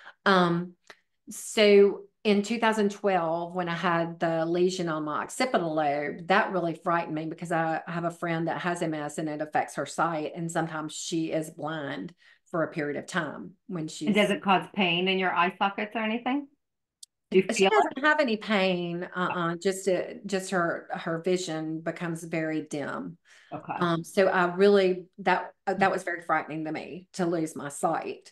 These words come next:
Speaker 2: Oh, yeah.
Speaker 1: And so, um, I don't know if you're familiar with Montel Williams.
Speaker 2: Mm-hmm.
Speaker 1: Um, yeah, so he has M S and, um, he juices all the time. And so, um, I was just,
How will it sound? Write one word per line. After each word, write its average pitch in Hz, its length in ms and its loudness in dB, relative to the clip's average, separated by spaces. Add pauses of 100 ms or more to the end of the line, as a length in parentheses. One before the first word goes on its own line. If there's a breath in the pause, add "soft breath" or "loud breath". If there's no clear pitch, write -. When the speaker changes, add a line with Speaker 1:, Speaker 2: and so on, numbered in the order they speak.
Speaker 2:
Oh, 160 160 -6
yeah. 147 220 -2
Speaker 1:
And 185 160 0
so, 180 560 2
um, 175 380 2
I 208 60 6
don't 208 120 6
know 214 60 4
if 208 100 2
you're 202 80 4
familiar 202 380 2
with 190 160 0
Montel 185 440 0
Williams. 202 840 -2 (100)
Speaker 2:
Mm-hmm. 208 400 6
Speaker 1:
Um, 175 380 -12
yeah, 185 240 -4
so 220 240 2
he 262 300 2
has 202 260 0
M 156 160 -4
S - 560 -14 (420 soft breath)
and, 185 360 2
um, 180 320 0
he 208 240 4
juices 208 520 0
all 123 160 0
the 151 120 -6
time. - 420 -10 (640 soft breath)
And 180 260 0
so, 180 520 4
um, 175 320 -4
I 185 100 0
was 180 300 0
just, 190 320 -4